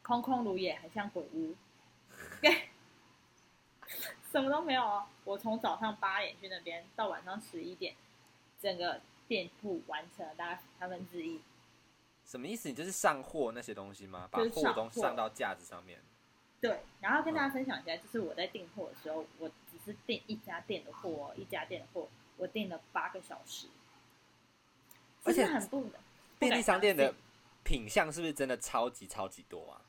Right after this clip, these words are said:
Speaker 1: 就很杂，你要包含什么冷冻、冷糖，然后生活用品、饼干、
Speaker 2: 零食什么之类的。
Speaker 1: 零食、糖果、冰品，然后一些杂七杂八的乳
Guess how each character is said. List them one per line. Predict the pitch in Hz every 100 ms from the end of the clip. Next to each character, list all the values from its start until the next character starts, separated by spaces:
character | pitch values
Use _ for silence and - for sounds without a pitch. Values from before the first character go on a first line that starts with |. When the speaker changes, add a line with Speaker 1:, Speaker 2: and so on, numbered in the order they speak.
| _ _ _
Speaker 1:
就 | - 339
很 | 285 196
杂， | 185 165 190
你 | 180
要 | 214
包 | 226
含 | 226 175
什 | 165
么 |
冷 | 175 180 156 -
冻、 | 226 202 175
冷 | 165 - - -
糖， | - 127 131
然 | 135
后 | 196 190 - - -
生 | 226 226
活 | 202
用 | 202 226 - -
品、 | 202 160 - -
饼 | 175 - 226
干、 | 185 190 208
Speaker 2:
零 | 175 185
食 | -
什 |
么 | 185 165
之 | 160 165
类 | -
的。 | 90
Speaker 1:
零 | -
食、 | -
糖 | 185 185 220
果、 | 214 220 190 151 - - - -
冰 | 226 220 247
品， | 226 233 170 135 - - - - _ -
然 | 160
后 | 185
一 | 214
些 | 196 190 185
杂 | 185 165
七 | -
杂 | 196 147 -
八 | 151 165
的 | 165
乳 | 180 180